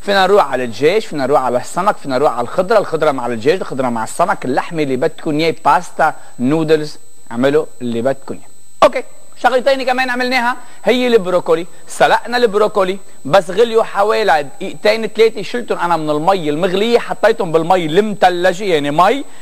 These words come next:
بقلبها كان في ثلج، لك بعدهم كمان محافظين على لونهم الاخضر. خلينا هلا شو نعمل؟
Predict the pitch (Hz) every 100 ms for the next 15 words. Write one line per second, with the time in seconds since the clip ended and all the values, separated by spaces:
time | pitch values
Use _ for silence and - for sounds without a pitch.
0 | - 147 190 170 160 156 131 139 160 262
1 | - - - - - 165 160 180 175 165
2 | 175 160 160 143 175 151 151 165 147 151
3 | 170 202 233 - 175 180 196 175 160 185
4 | 208 240 - - - 240 233 208 220 254